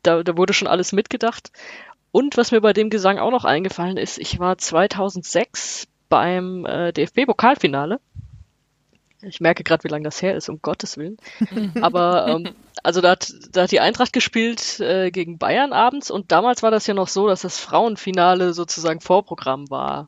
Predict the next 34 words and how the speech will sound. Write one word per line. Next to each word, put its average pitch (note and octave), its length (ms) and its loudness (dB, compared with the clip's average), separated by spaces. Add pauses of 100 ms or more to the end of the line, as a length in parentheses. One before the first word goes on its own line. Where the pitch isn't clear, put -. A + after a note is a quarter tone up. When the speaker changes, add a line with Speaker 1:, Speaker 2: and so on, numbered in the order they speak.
(140)
Speaker 1:
Also D3+ 220 -12
das, F#3+ 200 -2
Speaker 2:
Mhm. A3 140 -6 (260)
Speaker 1:
dass - 140 -6
das E3+ 160 -2
nicht F3 160 -2
extra F#3+ 260 2
ausgetragen F#3+ 600 2
wurde, F#3+ 280 2
sondern F3+ 280 -4
einfach E3+ 260 -4
nur E3+ 140 -4
davor, F#3+ 540 0
bevor F#3+ 180 -2
die F3 80 -2
Männer G#3 240 0
gespielt F#3+ 320 -6
haben. G#3 160 -2 (540)
Und F3+ 160 -2
da F3+ 100 4
war F#3 80 6
der F#3+ 120 4
F F#3 100 0
F F#3+ 120 -2
C C4+ 240 2
im G#3+ 80 -2
Finale D#3 600 2
und D#3 100 -8
ich - 60 -18
kann F3+ 160 -4
mich - 180 -8
erinnern, G3+ 380 -2
dass F#3+ 180 -2
da F3 380 0